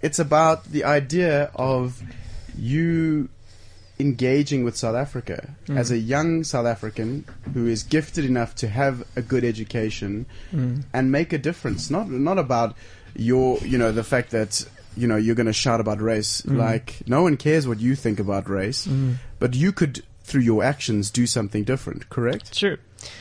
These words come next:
Speaker 2: So I, when I job shadowed, I job shadowed at a school called Akani. Uh, um, I job shadowed a social worker, and what I saw, and that was in Diepsloot, what I saw in Diepsloot is that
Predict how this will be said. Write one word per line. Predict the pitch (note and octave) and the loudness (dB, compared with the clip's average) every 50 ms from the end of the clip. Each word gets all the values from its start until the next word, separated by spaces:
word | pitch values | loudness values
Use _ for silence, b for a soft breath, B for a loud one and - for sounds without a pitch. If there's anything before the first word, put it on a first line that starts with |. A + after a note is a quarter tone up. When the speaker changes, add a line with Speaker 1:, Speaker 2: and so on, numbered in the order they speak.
| B B | B B
Speaker 2:
So | B - D#3 D#3 - | B 0 0 2 4
I, | - E3+ F3+ F#3+ G3 F#3 - - - | 4 4 4 4 4 2 0 -4 -4
when | D#3+ D#3+ E3 | 0 2 2
I | F3+ F#3+ | 2 2
job | E3 B2+ D#3 E3+ F3 D#3 | 2 2 2 2 2 0
shadowed, | - F3 D#3+ D3+ D3+ D3 C3+ | 0 0 2 4 4 2 2
I | - C#3+ C#3+ D3+ | 2 2 2 2
job | C3+ B2+ C#3+ D3 D#3 C#3+ | 2 2 2 0 0 -2
shadowed | - - D#3+ D3+ D3 D3+ D3 D3 D3 C#3 - b b b b b b b b b b b | -2 0 0 2 4 4 4 2 2 0 -4 b b b b b b b b b b b
at | - C3+ | 0 0
a | C#3 | 0
school | - - - E3 D#3 D3 | 0 0 0 0 0 0
called | - D#3+ D3+ | 0 -2 -2
Akani. | F3 - - - E3+ E3 E3 D#3 C3+ A#2 A2+ B2+ D#3 F3+ G#3 - - - - - | -2 -2 -2 -2 0 2 2 2 0 0 -2 -4 -4 -6 -8 -12 -20 -20 -12 -6
Uh, | C#3+ C#3 C#3 C3+ - C3 | -4 -4 -2 -2 -2 0
um, | B2+ B2+ B2 B2 A#2+ | 0 2 2 0 0
I | B2+ | -2
job | B2 D3 C#3 C3 | 0 0 0 0
shadowed | - - C#3+ C3 B2+ | 0 0 0 2 0
a | B2+ | 0
social | - - D3 C#3 C3+ - - C3+ | 0 0 0 0 0 0 -2 -4
worker, | B2 - - A2+ - - | -4 -4 -4 -6 -6 -6
and | - G2+ A#2+ B2+ | -4 -2 0 0
what | C#3+ D3+ | 2 2
I | D3+ D3 | 2 2
saw, | - - - F#3+ F#3 E3 C#3 C#3 D#3 | 2 0 0 2 4 4 4 4 2
and | - C3 C3 | 0 -2 -2
that | C3+ | -2
was | C#3 C3+ C#3+ | 0 0 -2
in | A#2 | -2
Diepsloot, | A#2+ C#3+ C#3+ - - A#2+ - | -2 -2 -4 -4 -6 -8 -4
what | C3 C#3 C#3+ | -2 0 0
I | D3 | 0
saw | - - F3 F3+ | -2 0 0 2
in | E3+ C#3+ | 2 2
Diepsloot | A#2+ C#3+ C#3+ - - C3+ B2 A2+ | 0 -2 -4 -2 -4 -4 -2 -2
is | A2+ | -2
that | A2+ A2+ - - | -2 -2 -4 -6